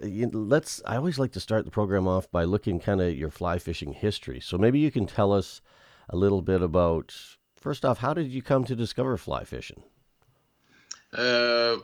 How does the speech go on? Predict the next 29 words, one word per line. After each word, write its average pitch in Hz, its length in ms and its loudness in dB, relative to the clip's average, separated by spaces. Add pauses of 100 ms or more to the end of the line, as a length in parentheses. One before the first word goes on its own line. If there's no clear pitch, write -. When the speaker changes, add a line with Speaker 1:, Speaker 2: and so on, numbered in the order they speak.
(180)
Speaker 2:
well, 123 120 -4
f-, - 140 -18 (200)
funny, 127 260 0
it's 113 180 -2
always 123 540 -2
been, 95 560 -4
I've 98 160 -4
always 107 300 -2
been 90 240 -6
very 87 200 0
attracted 85 640 -6
to 76 420 -10 (280)
water. 85 520 0 (160)
Uh, 71 340 -12 (540)
even 87 280 0
as 80 100 -2
a 78 60 -8
kid, 87 260 0
I 80 60 2
was, - 360 -6 (200)
when 87 160 -4
we 85 60 -4
spent 95 280 -4
the 90 80 -4
summers 95 460 -2
in 80 260 -6 (100)
Greece, 101 520 -2
I 82 80 -4
was 90 380 -8